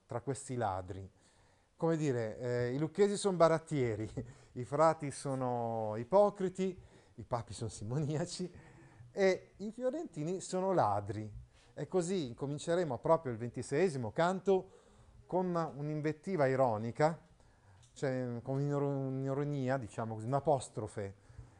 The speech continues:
Un'apostrofe vuol dire quando il poeta si rivolge a qualcuno. In particolar modo si rivolge a F-, Firenze e dice: "Godi Firenze", no? Perché,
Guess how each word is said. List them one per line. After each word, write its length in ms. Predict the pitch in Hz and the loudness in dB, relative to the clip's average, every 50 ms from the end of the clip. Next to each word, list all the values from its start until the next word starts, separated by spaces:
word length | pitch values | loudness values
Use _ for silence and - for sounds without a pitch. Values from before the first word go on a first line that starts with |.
| _ | _
Un'apostrofe 720 | - 131 143 151 151 151 175 160 147 147 - - 117 120 123 | -8 -4 -2 -2 0 4 4 4 4 2 0 -6 -4 -2 -2
vuol 160 | 120 135 135 | -2 -2 -2
dire 260 | 131 147 151 135 127 | -2 0 0 0 0
quando 260 | - 147 139 139 135 | 0 -2 -2 0 0
il 60 | 139 135 | -2 -2
poeta 360 | - 156 175 190 185 175 151 | -2 -2 -2 0 0 -2 -4
si 180 | - - 160 | -4 -6 -6
rivolge 840 | 139 147 156 143 165 185 196 190 165 151 165 180 180 165 - - _ _ - | -6 -2 2 4 4 6 4 4 0 0 2 2 2 2 -2 -6 _ _ -10
a 120 | - 135 135 | -6 -4 -2
qualcuno. 560 | - 156 147 139 - - 104 90 85 85 85 - - - - - - - - | 0 0 0 0 -2 -8 -14 -14 -12 -14 -16 -18 -20 -20 -20 -20 -20 -16 -12
In 100 | 131 131 | -6 0
particolar 400 | 143 160 147 151 160 175 175 175 | 2 2 2 0 0 0 2 2
modo 200 | 196 220 220 180 | 4 2 2 2
si 140 | 165 - - | 0 -4 -4
rivolge 380 | 135 - 151 185 190 151 139 135 | -4 2 4 4 4 4 2 -2
a 40 | |
F-, 120 | - - 120 | -2 -4 -8
Firenze 920 | - - 127 120 131 147 165 175 170 - - 202 196 190 - - - _ - | -10 -6 -2 0 0 0 0 -2 -2 2 4 4 4 4 2 -4 -16 _ -10
e 100 | - - | -8 -6
dice: 300 | 170 185 - - 185 156 | -6 -6 -6 -4 -4 -2
"Godi 380 | 151 208 247 262 247 180 135 123 | 2 2 4 4 2 0 -2 -6
Firenze", 640 | - - 135 120 127 120 107 98 95 - - - 95 | -6 -6 -4 -4 -2 -2 -4 -6 -8 -10 -10 -10 -8
no? 240 | 117 143 147 139 _ - | -8 -8 -10 -12 _ -6
Perché, 420 | - 139 - - 170 180 190 185 | -6 -6 -2 2 4 4 4 2